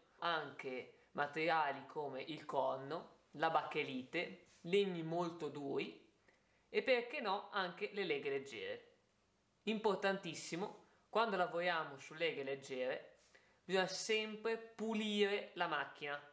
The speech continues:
perché lo spuntiglio e il trucciolo andrebbe a rovinare le parti interne, essendo una macchina pensata per il legno, e la polvere è altamente esplosiva.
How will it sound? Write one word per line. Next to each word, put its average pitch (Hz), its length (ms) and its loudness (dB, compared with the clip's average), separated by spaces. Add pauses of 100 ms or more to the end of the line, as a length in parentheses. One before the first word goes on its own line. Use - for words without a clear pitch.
(600)
perché 165 640 0
lo 151 80 -2
spuntiglio 151 840 -2
e 165 500 0 (140)
il 143 180 -6
trucciolo 165 480 2
andrebbe 135 480 2
a 147 140 6
rovinare 147 920 0
le 135 100 -14
parti 135 340 -2
interne, 131 680 -8 (640)
essendo 135 320 -6
una 127 100 0
macchina 131 240 -4
pensata 120 260 -12
per 120 140 -6
il 113 100 -8
legno, 117 380 -10 (720)
e - 520 2
la 262 180 4
polvere 175 800 0 (240)
è 196 100 4
altamente 185 640 0
esplosiva. 151 720 -4